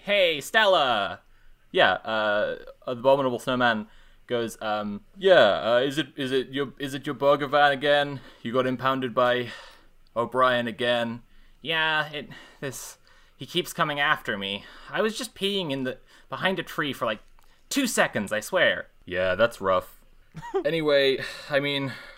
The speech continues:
look, you know I hate that guy, uh, but I can't really just, like, let it go. It's actually not in the, it's actually not all the way registered yet. And Mothman goes, "See, I told you all, the system's really slow here."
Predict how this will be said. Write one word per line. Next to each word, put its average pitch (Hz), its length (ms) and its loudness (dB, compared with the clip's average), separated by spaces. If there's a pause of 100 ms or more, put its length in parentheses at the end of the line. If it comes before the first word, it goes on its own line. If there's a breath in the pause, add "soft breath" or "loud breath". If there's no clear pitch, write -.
(140)
look, 104 400 -6 (640 soft breath)
you 120 100 -4
know 156 160 2
I 139 140 4
hate 135 220 0
that 101 200 2
guy, 95 460 0 (260 soft breath)
uh, 95 440 0 (1080 loud breath)
but 110 300 6 (340 loud breath)
I 110 80 -6
can't 151 300 2
really 131 260 2
just, 104 220 -6
like, 101 340 0 (480 soft breath)
let 107 220 2
it 98 120 -10
go. 110 360 6
It's 151 120 -4
actually 233 300 2
not 110 180 2
in 104 120 -2
the, 92 340 0 (300)
it's 120 160 -2
actually 147 240 4
not 120 160 2
all 117 80 0
the 110 60 -2
way 104 120 0
registered 104 500 -2
yet. 90 280 -8 (340 soft breath)
And 113 100 -6
Mothman 107 320 -2
goes, 87 320 -4
"See, 139 300 -6
I 101 100 -10
told 151 300 2
you 92 100 -6
all, 85 140 -4
the 104 80 -6
system's 156 400 -4
really 98 160 -4
slow 98 260 -4
here." 78 240 -14